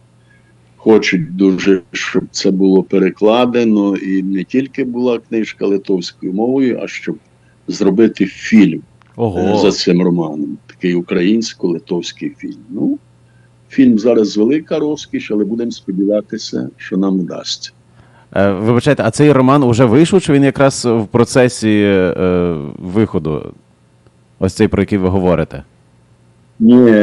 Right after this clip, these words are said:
Speaker 1: він українською мовою він вийшов.
Speaker 2: Вже вийшов.
Speaker 1: Українською мовою він вийшов, він має розголос, я ж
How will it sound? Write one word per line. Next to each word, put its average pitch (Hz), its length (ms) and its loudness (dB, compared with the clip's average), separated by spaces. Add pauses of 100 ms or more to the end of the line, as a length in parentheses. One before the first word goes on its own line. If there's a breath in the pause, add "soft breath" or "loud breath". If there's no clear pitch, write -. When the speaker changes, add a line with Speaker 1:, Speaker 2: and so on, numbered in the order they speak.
(220)
Speaker 1:
він 127 340 6
українською 120 760 4
мовою 127 360 6
він 135 180 4
вийшов. 107 640 -2
Speaker 2:
Вже 90 180 -2
вийшов. 87 220 -2
Speaker 1:
Українською 123 460 -2
мовою 127 420 0
він 110 140 -2
вийшов, 127 720 -4
він 101 340 -6
має 104 560 -4
розголос, 107 840 -2
я 110 80 -4
ж 98 140 -12